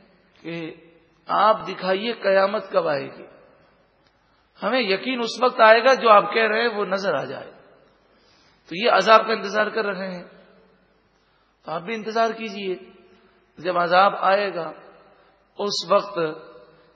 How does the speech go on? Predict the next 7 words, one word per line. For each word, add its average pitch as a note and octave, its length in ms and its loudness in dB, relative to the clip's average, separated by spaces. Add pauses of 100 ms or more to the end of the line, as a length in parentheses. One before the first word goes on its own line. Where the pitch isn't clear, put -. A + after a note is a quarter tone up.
(180)
ان G3+ 220 -8
کا F#3+ 160 0
جو F3 180 -6
حشر D#3+ 380 -2
ہوگا F#3 540 -2 (800)
وہ F3 320 -6
دنیا G#3 380 -8